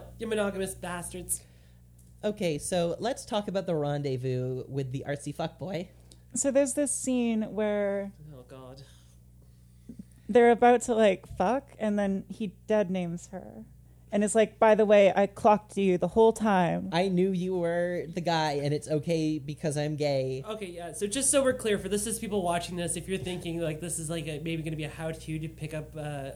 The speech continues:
Speaker 1: to the chasers, to pick up on, on trans chicks, uh, here, let us give you a one oh one of not, not to do. Uh, don't
Speaker 2: So,
Speaker 1: fucking
Speaker 2: 'cause
Speaker 1: dead name us
Speaker 2: 'cause
Speaker 1: during intercourse.
Speaker 2: 'cause it was beforehand as well, when there was, like, the, uh, what was it? Uh,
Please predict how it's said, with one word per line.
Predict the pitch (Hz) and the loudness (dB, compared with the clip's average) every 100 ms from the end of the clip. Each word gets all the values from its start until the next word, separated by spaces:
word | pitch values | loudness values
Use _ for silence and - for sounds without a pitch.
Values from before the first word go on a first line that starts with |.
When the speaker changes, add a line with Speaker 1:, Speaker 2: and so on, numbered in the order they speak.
| - | -12
Speaker 1:
to | 175 | -12
the | 185 | -8
chasers, | 196 170 160 147 | -6 -6 -8 -10
to | - | -10
pick | 151 151 | -12 -10
up | 147 | -12
on, | - 165 | -12 -10
on | 165 156 | -10 -8
trans | 170 156 - | -8 -8 -8
chicks, | 151 - - | -12 -12 -12
uh, | 156 156 - | -10 -10 -10
here, | 208 196 - | -4 -2 -2
let | 226 | -4
us | |
give | 233 233 | -4 -2
you | 220 | -2
a | |
one | 170 196 | 0 -2
oh | 196 | -2
one | 180 | -4
of | 165 | -4
not, | 170 147 160 | -6 -8 -8
not | 175 147 | -8 -8
to | 151 | -10
do. | 135 127 185 - - - - | -10 -10 -12 -14 -20 -20 -16
Uh, | 139 | -14
don't | 143 | 2
Speaker 2:
So, | - 233 226 | 10 10 10
Speaker 1:
fucking | 233 247 | 8 6
Speaker 2:
'cause | |
Speaker 1:
dead | 302 381 | 6 4
name | 311 202 | 4 4
us | 190 202 - | 2 0 -4
Speaker 2:
'cause | - | 8
Speaker 1:
during | 247 202 202 | 8 8 4
intercourse. | 214 233 160 135 135 - | -2 -2 -4 -4 -6 2
Speaker 2:
'cause | 254 247 | 2 4
it | 247 | 0
was | 208 | -2
beforehand | 202 - - 208 214 208 175 151 147 143 151 | -4 -6 -2 2 2 2 0 0 0 -2 -2
as | - 139 | -2 -4
well, | 139 156 139 135 131 | 0 2 2 2 0
when | 143 147 | 0 2
there | 147 | 0
was, | 147 143 135 | 2 -2 -2
like, | 151 143 135 - - - - | -2 -2 -2 -10 -12 -20 -14
the, | 147 147 143 139 139 | -6 -4 -4 -2 -2
uh, | 127 120 135 135 143 135 - - | -4 -4 -6 -6 -8 -12 -18 -14
what | 175 170 | 0 4
was | 160 151 | 4 2
it? | 131 - - - - - - | -4 -6 -20 -20 -20 -20 -4
Uh, | 156 143 139 139 | 0 2 2 0